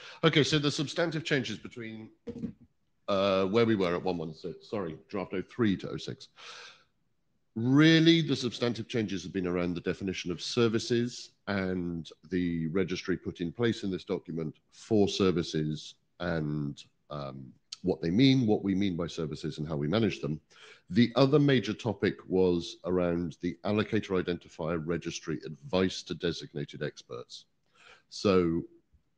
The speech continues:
the conversation on the mailing list proceeded, uh,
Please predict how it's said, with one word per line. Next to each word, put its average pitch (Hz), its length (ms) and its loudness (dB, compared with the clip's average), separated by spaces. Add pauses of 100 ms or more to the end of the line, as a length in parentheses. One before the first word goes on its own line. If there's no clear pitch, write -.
(320)
the 98 100 -2
conversation 135 640 4
on 104 100 4
the 107 60 2
mailing 98 320 2
list 90 420 -2
proceeded, 87 640 -2 (640)
uh, 78 240 -6